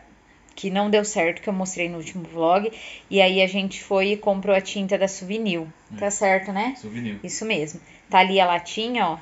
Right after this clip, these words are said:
Speaker 1: Eu não consigo entrar lá pra mostrar pra vocês, porque eu não tô afim de sair sujando meu pé, não.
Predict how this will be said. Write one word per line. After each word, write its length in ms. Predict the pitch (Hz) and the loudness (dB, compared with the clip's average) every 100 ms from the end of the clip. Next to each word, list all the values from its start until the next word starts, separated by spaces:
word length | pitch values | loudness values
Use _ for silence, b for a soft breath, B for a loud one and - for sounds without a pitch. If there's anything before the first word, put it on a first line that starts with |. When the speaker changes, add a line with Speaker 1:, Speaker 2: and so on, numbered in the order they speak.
| - | -10
Speaker 1:
Eu 100 | 185 | -6
não 140 | 190 208 | -4 -4
consigo 400 | 226 214 208 208 | -6 -6 -8 -6
entrar 280 | 202 214 | -4 -2
lá 120 | 170 165 | 0 -2
pra 140 | 180 | -4
mostrar 320 | 180 180 180 | -10 -10 -10
pra 140 | 165 160 | -10 -12
vocês, 580 | 156 - 226 185 185 - | -6 2 4 2 -4 -18
porque 160 | - 196 | -8 -6
eu 40 | |
não 140 | 202 | -6
tô 140 | 202 202 | -4 -4
afim 280 | 202 202 202 | -4 -6 -6
de 80 | |
sair 300 | - 214 208 | -2 -2 -2
sujando 360 | 208 240 214 208 | -6 -8 -6 -6
meu 120 | 214 | -6
pé, 200 | 208 202 | -4 -4
não. 160 | 277 | -4